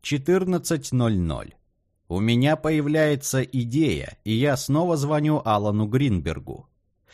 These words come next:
Моя идея основана на том, что если я собираюсь завладеть бизнесом Holiday, у меня должна быть лицензия оператора казино в Неваде,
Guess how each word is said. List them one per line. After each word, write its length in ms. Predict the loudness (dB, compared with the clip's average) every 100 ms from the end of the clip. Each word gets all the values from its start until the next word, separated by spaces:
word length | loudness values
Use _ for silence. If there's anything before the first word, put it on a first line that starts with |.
| -18 -4
Моя 420 | 0 4 4 4
идея 400 | 2 2 4 2
основана 500 | 0 0 0 2 0
на 140 | 0
том, 300 | -2 0 -2
что 240 | -2 -4 -2
если 420 | -2 -2 -2 -4
я 280 | -2 0 0
собираюсь 640 | -2 -2 0 2 2 0
завладеть 600 | -2 0 0 0 0 -2
бизнесом 600 | 0 0 0 -2 -2 -4 -4
Holiday, 560 | -4 -4 -4 -6 -8 -12 -10
у 100 | -4
меня 360 | 0 2 2 0
должна 460 | 0 -2 0 0 0
быть 280 | -2 -2
лицензия 680 | -4 -2 0 2 2 4 2
оператора 680 | 0 -2 0 0 0 0 -2
казино 440 | -2 0 0 0
в 60 | 0
Неваде, 580 | -2 0 0 0 -2